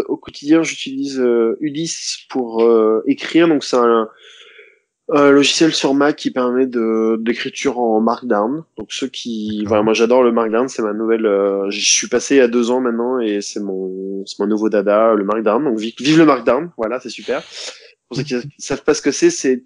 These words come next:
Speaker 1: un, sont des, c'est un langage de, de, ouais, un langage,
Speaker 2: Balisé.
Speaker 1: moi, un peu fort, mais de, de, pardon, tu dis quoi ?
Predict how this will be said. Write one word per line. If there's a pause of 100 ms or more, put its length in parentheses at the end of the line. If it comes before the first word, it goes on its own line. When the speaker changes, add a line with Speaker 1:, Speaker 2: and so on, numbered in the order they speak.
Speaker 1:
un,
sont
des,
c'est
un
langage
de, (640)
de,
ouais,
un
langage,
Speaker 2:
Balisé.
Speaker 1:
moi,
un
peu
fort,
mais
de,
de,
pardon,
tu
dis
quoi ?